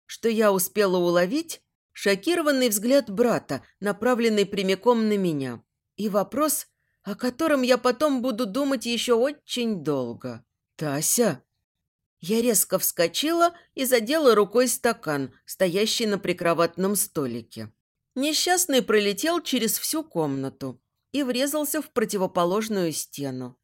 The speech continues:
Послышался звон разбитого стекла, а в кресле рядом с кроватью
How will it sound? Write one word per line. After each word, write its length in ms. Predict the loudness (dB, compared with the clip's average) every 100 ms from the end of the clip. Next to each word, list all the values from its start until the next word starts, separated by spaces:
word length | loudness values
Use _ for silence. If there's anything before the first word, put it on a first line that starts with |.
| _ _ -2
Послышался 760 | -2 0 -2 2 2 2 -2
звон 280 | 0 0 2
разбитого 580 | 2 0 -2 -2 -2 -2
стекла, 720 | -4 -6 -6 -6 -6 -6 -10 _ _ -6
а 100 | -6
в 80 |
кресле 460 | -2 2 2 2 2
рядом 320 | 2 2 0
с 80 | -4
кроватью 720 | -2 -2 0 -2 -2 -6